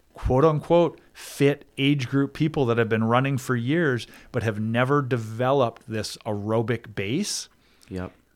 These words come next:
Speaker 1: is that to stay in zone one and two for them is going to involve a lot of walking.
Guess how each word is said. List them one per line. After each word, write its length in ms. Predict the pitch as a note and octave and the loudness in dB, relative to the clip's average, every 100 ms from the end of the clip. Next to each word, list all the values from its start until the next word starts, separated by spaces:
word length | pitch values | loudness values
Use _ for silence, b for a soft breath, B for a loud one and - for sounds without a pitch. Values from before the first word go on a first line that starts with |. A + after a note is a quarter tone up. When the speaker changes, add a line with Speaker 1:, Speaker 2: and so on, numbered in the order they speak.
| _ _ | _ _
Speaker 1:
is 180 | B2+ A#2+ | -2 0
that 280 | C#3 C3+ - | 0 -2 -4
to 80 | C3+ | -4
stay 440 | - - C3 D3+ | -2 0 2 2
in 140 | D#3 C3 | 2 2
zone 340 | B2 C3+ C3+ | 2 2 2
one 180 | B2+ C3+ | 0 2
and 160 | B2+ | -2
two 220 | A#2+ B2+ C3+ | -2 -4 -2
for 160 | F3 | 0
them 340 | E3 F3+ G3+ G#3 | 0 2 0 0
is 100 | C3+ | -4
going 280 | A#2 B2+ B2+ | 0 2 0
to 140 | B2+ | 0
involve 400 | B2 A2 A2+ A2 | -2 0 2 0
a 60 | A2+ | 0
lot 240 | G#2 F#2 | -4 -4
of 140 | G2+ F#2+ | -4 -6
walking. 420 | F2+ F2+ F2 E2+ | -8 -8 -8 -14